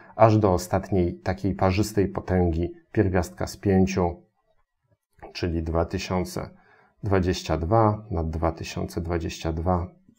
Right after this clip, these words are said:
razy pierwiastek z pięciu do potęgi zerowej, a dwójka w potędze dwa tysiące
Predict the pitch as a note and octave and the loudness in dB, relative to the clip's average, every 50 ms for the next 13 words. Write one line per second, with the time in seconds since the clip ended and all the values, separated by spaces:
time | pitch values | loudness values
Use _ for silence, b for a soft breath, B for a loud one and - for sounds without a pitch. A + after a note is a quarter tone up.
0 | b b b b b b b b b _ - A2 G2+ E2+ E2+ D#2+ F2 F#2+ - - | b b b b b b b b b _ 0 2 4 4 4 2 -2 -8 -10 -12
1 | - - - G#2+ G2+ G2 F2 F2+ E2 E2 - - - - - - - - - A2 | -20 -10 -2 -2 0 0 2 0 0 -2 -2 -6 -14 -14 -14 -14 -14 -4 0 0
2 | G2+ F#2+ F#2+ - A2 G2+ F#2 - - - - A2 G#2 G2 F#2+ G2 F#2+ A2+ A#2+ C3+ | 0 0 0 -4 -6 -6 -6 -8 -10 -6 -2 -2 -2 0 0 0 2 2 2 6
3 | D3+ C#3+ B2+ A#2 G2+ F#2+ G2 - B B B B B B B - - F3 D#3+ G#2+ | 6 4 6 6 4 2 2 -2 B B B B B B B 0 2 4 4 4
4 | F2+ F2+ F2+ F2 F2 - E2+ E2 - - - - F#2 F2 E2+ E2+ D#2+ F2 D#2+ D#2+ | 4 2 2 2 2 0 -2 -2 -2 -2 -4 -2 -2 -2 -2 0 0 -2 -2 0
5 | E2 D#2+ - - - - - D2+ - - - E2 | -2 -2 -4 -6 -12 -10 -10 -10 -10 -12 -12 -14